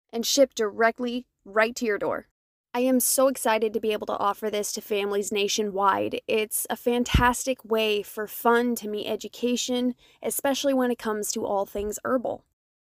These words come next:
Our first lineup is gonna have twelve boxes, and each one is gonna be unique and fun and something you can do with the whole family right in your kitchen.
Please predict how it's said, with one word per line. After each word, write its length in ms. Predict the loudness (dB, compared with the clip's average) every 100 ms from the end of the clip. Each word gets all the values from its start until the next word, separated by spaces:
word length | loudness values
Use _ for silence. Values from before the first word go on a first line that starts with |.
| -2
Our 120 | -2
first 360 | 2 2 4 0
lineup 420 | 0 0 -2 -4
is 100 | -6
gonna 200 | -4 -4
have 260 | -4 -4 -6
twelve 680 | 0 6 6 4 0 -4
boxes, 640 | -2 -2 -4 -8 -6 -8 -8
and 180 | -6 -4 0
each 240 | 0 2
one 240 | 2 2
is 140 | 2 0
gonna 180 | -4 -4
be 300 | -6 -8 -8
unique 640 | -8 -2 0 -2 -6 -16 -6
and 600 | -2 0 -2 -2 -6 -8
fun 640 | -6 0 2 2 0 0 -2 -6
and 180 | -6
something 360 | -4 -2 0 0
you 120 | 0
can 160 | -2 -4
do 140 | -4
with 120 | -2
the 80 | -2
whole 200 | 0 0
family 380 | 0 -2 -2 -2
right 160 | -2 -2
in 80 |
your 100 | -6
kitchen. 500 | -8 -8 -6 -6 -8